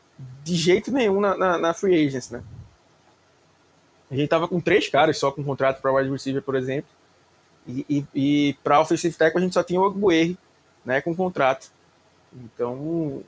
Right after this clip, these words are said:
a não ser que o Seattle fosse louco, né, seria uma posição que ele investiria. Eu confesso que eu gosto tanto do For-, gostei tanto da escolha que eu começo a ficar com medo.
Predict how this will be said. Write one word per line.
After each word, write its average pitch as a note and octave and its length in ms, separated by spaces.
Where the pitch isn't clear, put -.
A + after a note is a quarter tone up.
a C#3 80
não C#3+ 80
ser F3 140
que E3+ 60
o - 20
Seattle G3+ 220
fosse F3+ 220
louco, D#3+ 480
né, C3+ 220
seria D#3 220
uma D3+ 60
posição D#3+ 220
que - 100
ele E3+ 120
investiria. F3 520
Eu G#3+ 160
confesso G#3 560
que G3+ 360
eu F#3 160
gosto G#3+ 320
tanto G3 280
do G3 80
For-, F#3+ 340
gostei F3+ 280
tanto G3 220
da G3 120
escolha F3 320
que F3 60
eu F#3+ 40
começo G3 220
a - 20
ficar G3+ 160
com A#3+ 100
medo. D#3 240